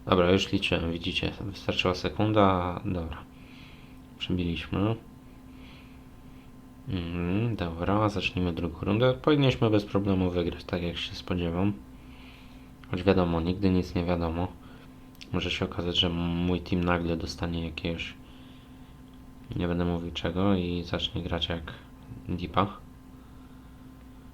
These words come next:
No ale to raczej nie, nie biorę tego pod uwagę, bo jeśli w pierwszej rundzie w miarę,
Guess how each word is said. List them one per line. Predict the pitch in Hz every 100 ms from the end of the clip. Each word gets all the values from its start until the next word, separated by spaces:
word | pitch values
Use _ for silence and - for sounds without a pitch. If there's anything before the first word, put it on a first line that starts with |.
| - -
No |
ale | 120 110
to | 101 101
raczej | 98 92 - 90
nie, | 90 92
nie | 92 92
biorę | 90 85
tego | - 87
pod | 78 90
uwagę, | 87 90 87 87
bo | 82 82 82 82 82 - - - - - - -
jeśli | - 90
w | 87
pierwszej | - 92 - - 87 85 - - - - - - - -
rundzie | 98 92 90
w | 87
miarę, | 90 85